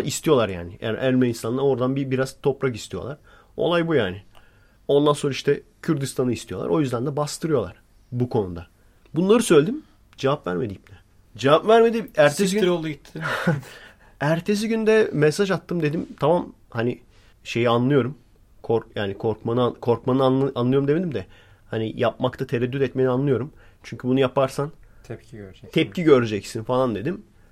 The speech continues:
Speaker 2: "Anlıyorum." dedim ama gene de yaparsan daha adil olur dedim. Hani adil olan budur dedim. İbne cevap vermedi. Ama o zamana kadar mesaj atıyorum, on dakika sonra hemen cevap veriyordu.
Speaker 1: İbneye bak.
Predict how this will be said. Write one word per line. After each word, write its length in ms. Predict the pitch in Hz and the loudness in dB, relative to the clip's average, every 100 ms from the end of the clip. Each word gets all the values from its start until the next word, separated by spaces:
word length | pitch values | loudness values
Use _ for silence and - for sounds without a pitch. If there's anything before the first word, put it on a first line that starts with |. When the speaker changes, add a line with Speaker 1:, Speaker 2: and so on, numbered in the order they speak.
| _ - | _ 0
Speaker 2:
"Anlıyorum." 720 | 156 175 185 165 127 113 120 - _ _ _ - | 2 4 4 6 4 2 -6 -14 _ _ _ -6
dedim 300 | 123 147 175 | -4 -2 0
ama 340 | 175 180 - | 0 0 -4
gene 300 | - 165 139 | -4 0 2
de 60 | 160 | 2
yaparsan 680 | 151 135 131 147 - 156 139 | 0 0 2 2 2 0 0
daha 180 | 147 - | 0 2
adil 320 | 123 120 147 | 2 2 0
olur 320 | 117 98 92 | 0 -2 -6
dedim. 200 | 101 143 | -8 -6
Hani 200 | 117 104 | -6 -4
adil 260 | 113 110 131 | -2 0 0
olan 300 | 117 117 131 | 0 0 -4
budur 180 | 127 92 | -6 -10
dedim. 300 | 98 143 - - | -10 -12 -14 -16
İbne 320 | 120 - 139 - - | -18 -6 -6 -6 -8
cevap 280 | 120 123 139 | -6 -6 -8
vermedi. 340 | 131 101 - - | -8 -10 -16 -2
Ama 180 | 127 160 | 4 8
o 100 | 170 | 8
zamana 260 | 170 202 220 | 8 6 4
kadar 360 | 214 143 127 - | 4 4 2 2
mesaj 280 | 143 170 196 | 2 4 2
atıyorum, 240 | 202 208 | 4 4
on 120 | 196 185 | 4 4
dakika 220 | 175 165 | 0 -2
sonra 140 | 190 | 0
hemen 200 | 185 175 | 0 0
cevap 320 | 147 123 - 110 | 2 0 0 -8
veriyordu. 300 | 95 92 - | -8 -10 -14
Speaker 1:
İbneye 440 | 104 101 104 104 | -18 -18 -18 -16
bak. 80 | 104 | -18